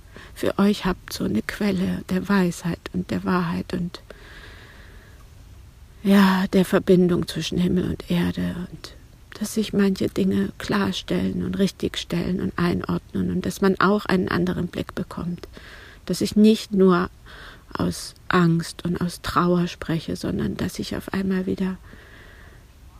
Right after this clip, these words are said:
verbunden bin und ganz anders auch sprechen kann und anders fühlen kann vor allen Dingen. Das, was ich euch jetzt sage, das fühle ich alles. Ja,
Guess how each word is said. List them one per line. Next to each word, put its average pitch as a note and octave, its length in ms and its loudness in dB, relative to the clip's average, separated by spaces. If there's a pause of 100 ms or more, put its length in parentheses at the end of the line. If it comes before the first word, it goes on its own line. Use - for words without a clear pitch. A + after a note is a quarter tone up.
(380)
verbunden A3 720 2
bin C#3+ 280 0 (840)
und E3+ 360 0 (200)
ganz E3+ 240 4
anders F3 500 2
auch D#3+ 140 -4
sprechen D#3+ 460 -6
kann E3 440 -12
und - 260 -10
anders F3 320 2
fühlen F#3+ 360 2
kann D3+ 240 -6
vor - 220 -10
allen D#3 200 -6
Dingen. F3+ 240 -12 (340)
Das, F#3 220 -4
was E3+ 160 0
ich F#3 160 -6
euch - 160 -4
jetzt - 160 -14
sage, E3 240 -2
das - 140 -12
fühle E3+ 300 -4
ich - 180 -12
alles. E3+ 340 -16 (1900)
Ja, F3+ 380 4